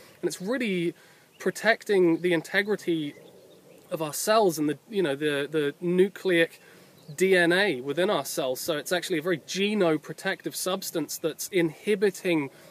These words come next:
the potential mutation of our D N A. So melanin is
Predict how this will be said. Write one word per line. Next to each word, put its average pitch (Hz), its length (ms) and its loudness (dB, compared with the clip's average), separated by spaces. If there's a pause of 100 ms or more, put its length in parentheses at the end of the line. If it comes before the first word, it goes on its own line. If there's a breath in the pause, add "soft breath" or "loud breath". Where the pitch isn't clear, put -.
(200 loud breath)
the - 60 -6
potential 185 540 -2
mutation 175 960 0 (340 loud breath)
of 170 200 -2
our 151 120 0
D 160 220 -2
N 147 100 0
A. 143 260 -4 (200)
So - 180 0
melanin 220 520 4
is 180 340 -2